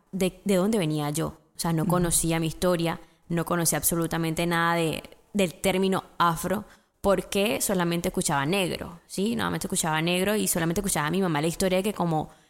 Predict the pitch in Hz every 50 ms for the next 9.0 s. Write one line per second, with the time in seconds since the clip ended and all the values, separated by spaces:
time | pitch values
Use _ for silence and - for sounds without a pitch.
0 | _ _ _ _ - 190 185 185 175 175 170 170 175 208 202 - 214 208 226 220
1 | 214 196 214 202 208 202 - 190 165 165 - 190 185 175 160 147 - 156 156 170
2 | 196 208 202 175 - 147 139 - - 185 185 190 202 202 190 196 208 220 240 220
3 | - 151 - - 147 151 165 175 165 151 135 135 135 127 135 170 165 156 - -
4 | - - _ - 190 202 185 165 180 165 165 165 160 190 185 185 185 - - 214
5 | 233 240 - 254 226 190 170 156 151 - 160 - - 143 135 131 - - - -
6 | 247 254 - 311 302 302 - - - 208 196 185 180 190 202 208 202 175 160 165
7 | - 170 156 - 202 226 233 - 175 165 156 156 160 185 214 214 - 220 220 226
8 | 226 220 190 175 160 165 185 202 - - - 170 160 156 175 269 285 - - -